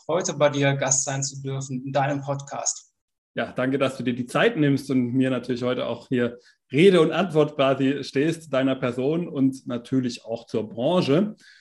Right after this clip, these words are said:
Speaker 2: Und apropos deine Person, da kommen wir ja auch quasi gleich direkt hin zum ersten Part, denn du hast ja beide Seiten so ein bisschen erlebt. Du bist zum einen natürlich auch auf der Hochschulseite schon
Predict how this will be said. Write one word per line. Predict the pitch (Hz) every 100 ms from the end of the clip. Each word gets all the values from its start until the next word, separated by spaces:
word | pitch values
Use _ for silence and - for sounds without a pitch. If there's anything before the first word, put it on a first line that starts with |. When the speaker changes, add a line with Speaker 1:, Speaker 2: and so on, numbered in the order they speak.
| _ _
Speaker 2:
Und | 143 139
apropos | 147 143 185 185 196
deine | 170 180
Person, | 175 156 165 226 139
da | 120
kommen | 156 160
wir | 139
ja | 139
auch | 135 -
quasi | 131 139 131
gleich | 131 127 131
direkt | 135 131 131
hin | 123 123 120 120
zum | - -
ersten | 135 147 - 120
Part, | - 151 147 - -
denn | 160 131 - - - - -
du | 147
hast | 180
ja | 175
beide | 180 220
Seiten | 208 151 147 139
so |
ein | 135
bisschen | 143 151 143
erlebt. | 127 117 113
Du | 127
bist | 147 147
zum | 139
einen | 139 175 190 196 -
natürlich | 147 160 160
auch | 135 151
auf | 143
der | 151
Hochschulseite | 151 190 214 202 170 190 190
schon | 185 180 180